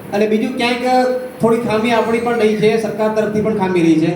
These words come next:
કે સરકાર આ બાબતે ધ્યાન આપે, નજીકના જે કોઈ સેન્ટર હોય ત્યાં આધાર કેવાયસીનું ત્યાં સેન્ટર ખોલે અને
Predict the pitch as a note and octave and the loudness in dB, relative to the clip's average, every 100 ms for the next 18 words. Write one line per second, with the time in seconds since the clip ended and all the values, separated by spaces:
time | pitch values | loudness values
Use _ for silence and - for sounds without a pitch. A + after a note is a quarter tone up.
0 | E3+ - - - - G#3+ F#3+ F#3+ G#3+ A3 | -4 -10 -12 -4 2 2 2 2 2 2
1 | A3+ G#3+ G#3 G#3 G#3+ G#3+ E3+ F#3 G3+ G3+ | 2 0 0 0 0 0 2 0 0 0
2 | A3 A3 A3 - - D#3 D3+ D3+ G#3+ G#3+ | 2 2 2 -2 -8 -2 0 2 0 0
3 | G#3+ G#3 G3+ G3+ G#3 G3+ F3+ F3+ G#3 G#3 | 0 0 2 2 2 0 0 0 2 2
4 | G3+ G3+ G3 G3 F#3+ F#3+ - - D#3 D#3 | 2 2 0 -2 -2 -2 -6 -4 0 2
5 | G3 F#3+ G3 G3 G3 F#3+ F#3 F#3 F3 F3 | 2 2 2 2 2 0 0 0 0 0
6 | E3+ E3+ F#3+ F#3 F#3+ G#3+ G3 F3 F3 F3 | 0 0 -2 2 4 4 2 -2 -4 -4
7 | E3 | -6